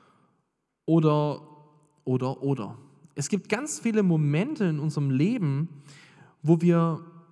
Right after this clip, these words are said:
immer wieder in der Gefahr sind, irgendwie ein Stück weit uns zu verirren, vom richtigen Ziel abzugeraten. Und ich möchte heute mit euch darüber nachdenken, wie kann ich ein Leben als Christ führen, was dauerhaft auf Kurs bleibt.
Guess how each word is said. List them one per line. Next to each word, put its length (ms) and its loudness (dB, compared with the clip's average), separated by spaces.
immer 240 2
wieder 500 2
in 100 -2
der 100 4
Gefahr 340 -2
sind, 200 -2
irgendwie 300 -2
ein 40 -2
Stück 180 -10
weit 100 -2
uns 180 -6
zu 100 -6
verirren, 400 0
vom 140 2
richtigen 440 0
Ziel 560 -4
abzugeraten. 880 -6
Und 100 -4
ich 140 -6
möchte 320 -4
heute 160 -4
mit 120 -6
euch 160 -4
darüber 180 -4
nachdenken, 1040 -2
wie 600 0
kann 200 -6
ich 160 -4
ein 140 0
Leben 340 0
als 280 -6
Christ 400 -8
führen, 380 -2
was 280 -4
dauerhaft 540 -6
auf 300 -8
Kurs 380 -4
bleibt. 640 -10